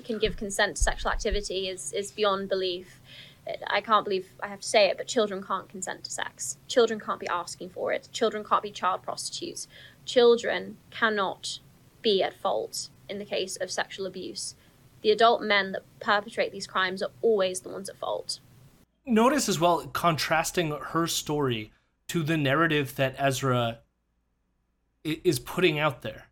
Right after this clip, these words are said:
Speaker 2: Where, like, for one, she admits that it was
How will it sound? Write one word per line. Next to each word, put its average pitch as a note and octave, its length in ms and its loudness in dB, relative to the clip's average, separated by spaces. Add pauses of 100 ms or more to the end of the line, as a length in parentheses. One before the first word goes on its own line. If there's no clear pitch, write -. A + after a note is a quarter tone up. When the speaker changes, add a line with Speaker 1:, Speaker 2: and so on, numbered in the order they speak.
(760)
Speaker 2:
Where, F#3+ 320 6
like, F#3 200 2
for F#3 200 4
one, G#3 500 2 (100)
she - 260 2
admits D#3 440 0
that C#3 180 4
it C3 120 -4
was B2 480 -4